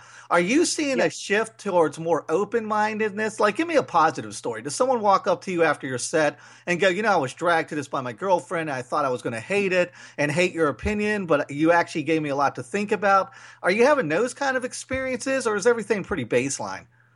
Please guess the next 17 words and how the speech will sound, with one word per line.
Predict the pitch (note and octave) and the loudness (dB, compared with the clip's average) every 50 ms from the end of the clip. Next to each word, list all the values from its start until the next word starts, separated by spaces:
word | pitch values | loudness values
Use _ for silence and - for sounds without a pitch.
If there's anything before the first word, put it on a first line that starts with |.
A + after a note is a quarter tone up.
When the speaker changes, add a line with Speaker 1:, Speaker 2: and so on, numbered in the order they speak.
| _ _ _ _ _ _ _ _ _ _ - | _ _ _ _ _ _ _ _ _ _ 4
Speaker 2:
Uh, | G3+ G#3+ G#3+ G#3+ G#3+ G#3+ | 6 6 6 6 6 4
a | - - | 0 -4
couple | - A#4 - - F#3 D#3+ | -8 -8 -6 -4 -4 -4
of | D3 - | -4 -2
them. | - - - - C#3+ - | -2 -4 -4 -4 -6 -8
I've | - G#3+ A3+ | -8 -6 -4
had | B3 C#4+ C#4 | -4 -4 -4
a | B3+ - | -4 -4
couple | - A3 G#3+ - F#3+ F3 | -6 -6 -6 -6 -8 -8
people | - F#3+ F3+ - E3 D3+ C#3 _ | -8 -10 -8 -6 -8 -8 -4 _
say | F3 D#3+ D#3 | -2 -2 -2
that | D3 C#3 - | -4 -8 -6
this | - D#3+ D3+ - | -6 -6 -6 -6
is | E3+ - _ | -12 -8 _
the | D3+ C#3+ - | -6 -6 -2
first | - E3 D#3 D3+ - _ - | 0 0 0 0 -4 _ -4
comedy | D3+ C#3 C#3 D3+ C#3+ C#3+ | -2 -2 -2 -2 -6 -10